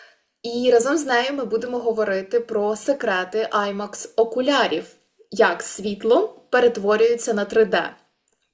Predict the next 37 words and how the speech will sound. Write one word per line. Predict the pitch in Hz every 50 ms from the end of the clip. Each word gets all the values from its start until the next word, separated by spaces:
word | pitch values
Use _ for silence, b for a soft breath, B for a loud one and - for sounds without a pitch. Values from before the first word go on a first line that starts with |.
| - - 220
Можете | 226 214 220 220 233 226 220
також | 220 214 202 208 220 226 -
поставити | - 233 220 220 240 226 220 226 226 233
плюсики, | 226 226 208 208 220 - - 320 302 - 214
хто | 226 - - - 214 202 202 202 214
ходив | 214 - 226 196 185 202 214
в | 214
кінотеатр | - - 208 190 190 185 190 180 185 185 190 196 190 196 190 185 - -
і | 190 190 190 196 190 190 B B B B B B B B
дивився | 202 202 190 208 202 214 - - 208
щось | 190 - - 196 180 185 -
в | - -
три | - 208 202
Д. | 190 180 170 170 202 277 - - B B B B B B B B B B B B B
А | 196 190 190 190
хто | 190 - - 226 226 233
ще | 226 - - 240 220
ні, | 208 220 294 349
то | - - 226 226
ви | 220 208 208 214 233 247 254 254
все | 254 - - 233 220
одно | 214 214 220 240
на | 254 247
наступній | 233 233 226 - 233 - 214 208
лекції | 196 214 247 294 - - 247 226 226
зможете | 226 214 214 226 233 220 - 214
дізнатися, | 196 226 226 220 214 220 208 208 208 220 226 220 214 208 - - 214
як | 202 190 208 202 202 202 196 - -
це | - 202 190
працює | - 180 180 175 - - 196 220 233 233 240 - -
і | 190 196 196 196 190
які | - 196 185 208 196 196 - - 220 214 220 214 208
є | 196 190 190 196 196 202 196 165 - -
технології | - 202 196 - - 208 196 190 185 185 185 196 202 208 202 208 196 196 190
для | 190 185 180
того, | 180 185 185 190 196 190
щоб | 185 - - - 196 185 185 170 190